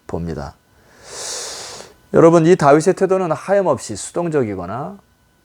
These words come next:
혹은 불성실한 자세로 인생을 살아갔다는 의미가 아닙니다. 혹은 비겁하게 피해 다녔다는 의미도 아니에요. 결정적일 때 사울을 죽일 수 있었던 시기도 있었고, 자기가 힘이 있어서,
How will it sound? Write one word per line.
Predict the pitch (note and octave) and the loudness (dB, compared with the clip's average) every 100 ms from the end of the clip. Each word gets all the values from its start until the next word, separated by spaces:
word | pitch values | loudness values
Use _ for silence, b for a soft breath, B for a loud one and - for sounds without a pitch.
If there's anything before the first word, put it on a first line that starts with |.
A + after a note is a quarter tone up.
| _ _ | _ _
혹은 | E3 D3+ A2+ E2+ - _ _ _ - | 0 2 2 0 -10 _ _ _ -12
불성실한 | - C#3 - F3 E3 E3 D3+ | -2 2 4 2 4 2 2
자세로 | C3+ A2+ C3 C3+ | 2 -2 0 0
인생을 | A2 A2+ A#2+ | -2 -6 -8
살아갔다는 | A2+ - C3 A2 A#2 A2 | -6 -4 -4 -4 -4 -6
의미가 | G2 F#2 F#2+ F#2+ - _ _ | -6 -6 -6 -8 -14 _ _
아닙니다. | F2+ F#2+ E2+ D#2 - - _ _ - | -14 -12 -12 -14 -18 -20 _ _ -4
혹은 | C#3 F3 F#2 - _ _ _ _ _ _ _ | 0 0 -2 -8 _ _ _ _ _ _ _
비겁하게 | - D3 F#3+ - C3+ A#2+ E3 G3 | 2 4 4 4 2 4 0 -2
피해 | - - A#3 | -8 0 2
다녔다는 | A#3+ G3 - E3 D3+ | 2 0 0 -2 0
의미도 | B2+ B2 B2 A#2+ | -2 -2 0 0
아니에요. | F#2+ F#2 D#2+ E2 _ _ b b b b b _ | -2 -6 -10 -16 _ _ b b b b b _
결정적일 | C3+ C3 G#3 G3+ F#3+ F3+ E3+ | 2 6 6 8 6 6 4
때 | F#3 | 0
사울을 | - G3+ F#3+ F#3 | 2 4 6 4
죽일 | - C#3 F3 | 2 -2 0
수 | E3+ - | 0 -4
있었던 | C#3 - B2+ - B2+ | -4 -4 -4 -4 -6
시기도 | A2+ - C3 | -6 -6 -4
있었고, | A2+ - G2 - C#3+ F#3+ A#3 b b b b | -4 -6 -10 -4 -4 -2 -6 b b b b
자기가 | - C3 D3 D#3 | 0 2 6 6
힘이 | D3+ - G3+ G3+ F3+ C#3 | 4 -2 0 2 2 0
있어서, | B2+ C3+ - D3 D3+ D3 | 0 0 0 2 2 0